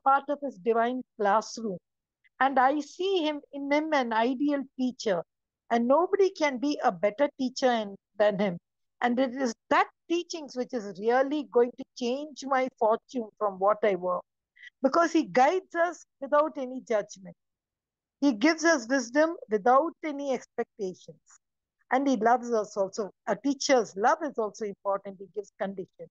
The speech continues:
uh, like a beacon of light and all. So I think his presence, that God is there, that itself, see, even when you're sitting in an examination hall,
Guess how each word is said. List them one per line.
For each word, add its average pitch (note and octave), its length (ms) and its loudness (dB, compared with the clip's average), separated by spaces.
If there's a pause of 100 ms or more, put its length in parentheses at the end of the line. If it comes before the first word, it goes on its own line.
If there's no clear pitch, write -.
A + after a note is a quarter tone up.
(160)
uh, A3+ 120 2 (440)
like - 140 0
a D#4 60 4
beacon C#4 500 2
of B3+ 180 -2
light A3+ 400 -2 (140)
and F#3 240 -2
all. E3+ 180 -2 (640)
So C4+ 160 2
I C4 140 4
think E4 320 -6
his - 160 -4 (160)
presence, C#4+ 520 2 (140)
that C4+ 160 2 (560)
God C#4+ 280 6 (140)
is C4 320 0
there, A#3 320 2 (460)
that C4 280 2
itself, E4+ 500 0 (340)
see, F4 180 -2
even F4 220 0
when D#4+ 160 -4
you're C#4 80 2
sitting D4+ 340 -4
in C#4+ 120 0
an C4 120 2
examination B3 880 -2
hall, G3 440 2